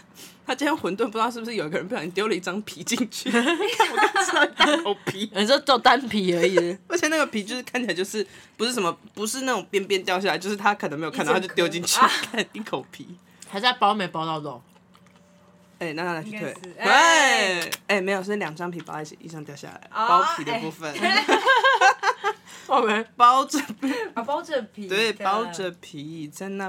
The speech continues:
Speaker 1: 边呢。
Speaker 2: 而且是，其实今天的都很下饭的。
Speaker 1: 嗯，
Speaker 2: 都吃完还可以吃。
Speaker 1: 是中午吃到会开心欸。
Speaker 3: 嗯。
Speaker 2: 就是你就吃完就觉得血糖好高哦。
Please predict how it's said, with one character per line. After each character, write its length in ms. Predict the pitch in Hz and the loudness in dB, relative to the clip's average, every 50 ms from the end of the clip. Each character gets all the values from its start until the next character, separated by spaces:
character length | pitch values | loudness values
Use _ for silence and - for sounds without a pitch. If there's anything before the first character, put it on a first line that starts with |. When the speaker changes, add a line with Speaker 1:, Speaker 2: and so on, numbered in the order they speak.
| 185 _ | -10 _
Speaker 1:
边 240 | - 160 151 151 156 | -18 -18 -18 -18 -18
呢。 60 | - - - - | -20 -20 -18 -12
Speaker 2:
而 100 | - 254 | -10 -10
且 140 | 302 269 196 | -10 -10 -10
是， 160 | 208 214 - _ - _ _ _ - | -10 -12 -14 _ -20 _ _ _ -14
其 180 | - - 190 | -12 -10 -10
实 140 | 196 208 202 | -8 -8 -8
今 120 | 185 196 208 | -8 -8 -6
天 120 | 214 214 | -6 -6
的 100 | 196 170 | -6 -6
都 100 | 160 170 | -6 -8
很 300 | 170 151 151 143 107 - | -8 -8 -12 -16 -16 -14
下 320 | - - - 139 110 110 - | -14 -12 -12 -12 -14 -14 -16
饭 160 | - 123 - - - | -18 -20 -20 -20 -20
的。 60 | - - | -20 -12
Speaker 1:
嗯， 480 | - 226 233 226 202 170 147 131 - - - - - - - _ _ - | -8 -6 -4 -2 -2 -4 -4 -6 -12 -16 -16 -16 -16 -18 -18 _ _ -16
Speaker 2:
都 100 | - 202 | -14 -12
吃 200 | 202 - 359 311 | -8 -6 -4 -4
完 80 | 196 196 | -2 -2
还 20 | |
可 120 | 302 302 247 | -4 -4 -4
以 20 | |
吃。 0 | |
Speaker 1:
是 0 | |
中 0 | |
午 40 | 196 | -4
吃 140 | - - 185 | -4 -6 -4
到 140 | 196 190 196 | -4 -2 -2
会 100 | 196 190 | -2 -4
开 280 | 190 - 170 151 151 | -6 -8 -10 -10 -10
心 260 | 160 - - 156 - - | -10 -12 -16 -16 -18 -18
欸。 260 | - - - - 185 180 - | -20 -20 -20 -20 -20 -20 -16
Speaker 3:
嗯。 500 | - 247 254 247 233 214 196 185 175 165 165 - _ _ _ _ _ | -12 -8 -8 -8 -8 -8 -10 -12 -14 -16 -20 -20 _ _ _ _ _
Speaker 2:
就 120 | - 240 | -14 -10
是 120 | 285 330 262 | -8 -6 -6
你 60 | 196 | -6
就 160 | 175 233 240 | -4 -4 -6
吃 220 | 233 - - 226 | -4 -6 -4 -2
完 120 | 220 196 190 | -2 -2 -2
就 60 | 196 | -4
觉 80 | 180 180 | -6 -8
得 60 | 156 | -10
血 180 | - - 151 | -10 -12 -12
糖 140 | 143 147 131 | -14 -14 -16
好 160 | 127 113 107 - | -16 -18 -20 -20
高 200 | - - 131 113 | -18 -16 -14 -14
哦。 220 | 117 120 - 139 | -14 -14 -16 -18